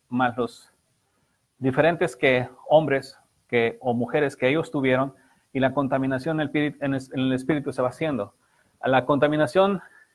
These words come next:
en el espíritu es muy diferente al alma. ¿Sí? Pablo dijo, "Voy a hacer el del cuerpo de Jesús de una ramera". Eh, ah, también dijo también un momento dado, "Cuídense de la fornicación, porque esta corrompe el alma".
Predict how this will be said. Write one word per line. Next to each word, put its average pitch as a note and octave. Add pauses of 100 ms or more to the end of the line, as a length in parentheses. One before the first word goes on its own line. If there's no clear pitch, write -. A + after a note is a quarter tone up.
(300)
en C3
el C3+
espíritu F3
es -
muy E3
diferente D3+
al C#3
alma. C3+ (1500)
¿Sí? E3 (880)
Pablo D#3
dijo, D#3
"Voy B2+
a D3+
hacer D#3+
el D3+
del A#2
cuerpo D3+
de C3
Jesús C3
de B2+
una C3
ramera". B2+ (440)
Eh, B2
ah, A#2+
también C3+
dijo D3+
también C#3+
un C#3
momento C3+
dado, D3 (280)
"Cuídense F#3 (200)
de A#2+
la B2
fornicación, C3+ (520)
porque B2+
esta F3
corrompe D#3
el D3+
alma". D#3+